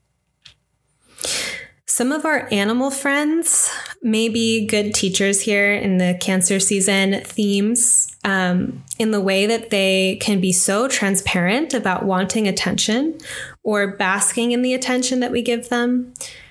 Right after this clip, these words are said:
how they can radiate love and affection and be so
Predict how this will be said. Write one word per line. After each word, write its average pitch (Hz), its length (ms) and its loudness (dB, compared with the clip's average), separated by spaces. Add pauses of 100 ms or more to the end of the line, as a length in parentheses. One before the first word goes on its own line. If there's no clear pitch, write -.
how 220 160 0
they 220 140 2
can 196 240 0
radiate 208 560 2
love 185 260 2
and 202 100 2
affection 190 600 0
and 214 200 2
be 196 140 0
so 196 800 2